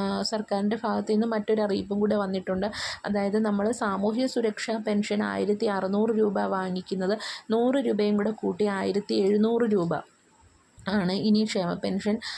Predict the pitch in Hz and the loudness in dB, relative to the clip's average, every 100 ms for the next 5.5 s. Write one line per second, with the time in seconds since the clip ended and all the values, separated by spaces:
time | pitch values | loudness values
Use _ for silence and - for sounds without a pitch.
0 | - - 175 180 175 180 185 196 202 208 | -8 -6 -2 -2 0 -2 -4 -2 0 2
1 | 165 180 185 190 175 175 180 233 - 175 | 2 0 -2 0 0 0 0 -2 -4 -4
2 | 185 175 175 175 175 180 - 190 180 175 | -2 -2 0 0 0 -2 -2 -2 -2 -2
3 | 185 196 180 190 190 208 214 202 202 185 | -2 -2 -2 -2 -2 -4 -2 -2 -2 -2
4 | - 196 - 185 175 165 165 170 165 165 | -4 -4 -4 -2 0 0 0 0 0 -2
5 | 165 165 160 - | -2 -4 -6 -6